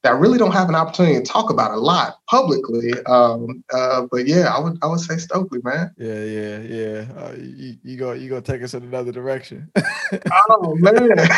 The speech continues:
Speaker 1: <laughs>
Speaker 2: Because, uh, I haven't had a chance either, but, like, at my school board meetings, I would say Stokely is the person I quoted the most, you know?
Speaker 1: Yeah.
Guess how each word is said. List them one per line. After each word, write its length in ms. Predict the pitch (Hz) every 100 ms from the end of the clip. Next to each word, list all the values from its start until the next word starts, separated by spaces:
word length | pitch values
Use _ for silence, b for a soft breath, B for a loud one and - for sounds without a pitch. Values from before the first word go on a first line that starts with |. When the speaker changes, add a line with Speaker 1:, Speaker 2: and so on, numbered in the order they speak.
| -
Speaker 1:
<laughs> 440 | 247 190 180 359 359
Speaker 2:
Because, 460 | 453 370 147 135 135
uh, 240 | 131 127 131
I 140 | 143
haven't 260 | 143 139 135
had 140 | 131
a 60 | 131
chance 420 | - 139 135 135
either, 220 | 151 135
but, 140 | 127 127
like, 300 | 127 123 - -
at 180 | 139 139
my 140 | 131
school 360 | 127 - 147 143
board 260 | 123 117
meetings, 400 | 117 113 113 104
I 80 | 104
would 180 | 107 104
say 340 | - 113 104 101
Stokely 520 | - 123 117 117 110
is 80 | 95
the 80 |
person 340 | - 107 98 98
I 120 | 92
quoted 400 | - 123 101 95
the 80 | 90
most, 560 | 101 104 - - - _ _ -
you 120 | 107
know? 220 | 95 95
Speaker 1:
Yeah. 260 | 113 117